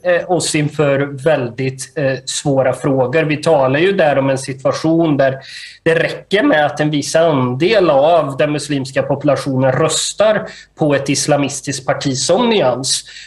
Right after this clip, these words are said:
för att det faktiskt kommer bli skarpt läge vad gäller yttrandefriheten, vad gäller, eh, könssegregering, vad gäller, eh, muslimers så kallade rätt till självsegregering från det svenska majoritetssamhället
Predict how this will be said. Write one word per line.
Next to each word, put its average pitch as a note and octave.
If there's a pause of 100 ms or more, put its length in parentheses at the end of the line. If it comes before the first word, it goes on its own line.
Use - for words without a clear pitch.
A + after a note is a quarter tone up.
(140)
för F3+
att D#3+
det C#3+
faktiskt -
kommer C3+
bli C3+
skarpt C3
läge C3+
vad G3+
gäller D3
yttrandefriheten, C3
vad D#3
gäller, C#3 (380)
eh, C#3+
könssegregering, C#3
vad D3
gäller, C#3 (400)
eh, C3
muslimers D#3+
så D#3
kallade C#3+
rätt D3
till C#3+
självsegregering C#3
från C#3
det C#3
svenska C3+ (320)
majoritetssamhället C3